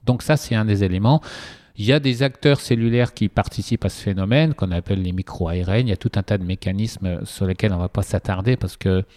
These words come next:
ça ne change rien au scénario de les connaître parfaitement. Et ce qui est très intéressant, c'est que ces mêmes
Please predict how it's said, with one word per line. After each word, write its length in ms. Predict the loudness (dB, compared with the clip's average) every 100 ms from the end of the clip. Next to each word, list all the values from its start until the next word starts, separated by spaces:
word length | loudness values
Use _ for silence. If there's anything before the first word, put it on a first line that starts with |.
| -20 -20
ça 220 | -16 -6 -4
ne 20 |
change 240 | -2 -2
rien 240 | 0 0 -2
au 40 |
scénario 440 | -2 -2 0 0
de 80 | 0
les 80 | -2
connaître 360 | -4 -4 -6 -6
parfaitement. 560 | -6 -6 -2 0 0 -2 -18 -20 -20 -18 -8
Et 80 | -4
ce 80 |
qui 80 | -2
est 20 |
très 220 | 0 0 0
intéressant, 520 | 0 0 2 0 -2
c'est 140 | -2
que 80 | -6
ces 160 | -4 0
mêmes 220 | 0